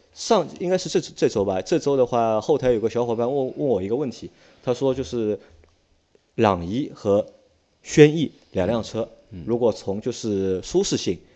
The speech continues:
Speaker 1: 和就是节约性上面，就是节能性或者是就是经济性上面去考虑，
Speaker 2: 嗯。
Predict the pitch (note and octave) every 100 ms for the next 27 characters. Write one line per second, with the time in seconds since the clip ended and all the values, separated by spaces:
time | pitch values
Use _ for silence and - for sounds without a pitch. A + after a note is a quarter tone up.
0 | _ - G2 G2 A2 - G#2 G2 F#2 F2
1 | F2 - _ - _ _ _ _ _ _
2 | - _ - - A2 E3+ F#3 C#3+ F#2 F#2+
3 | F#2+ E2+ - F#2+ F#2 - A2 C3+ A2+ C#3
4 | G#2+ G#2 F#2+ G#2 F#2+ G2+ G#2 F#2 D#3+ F#3
5 | B2+ A2+ G#2 F#2+ - G2 E2+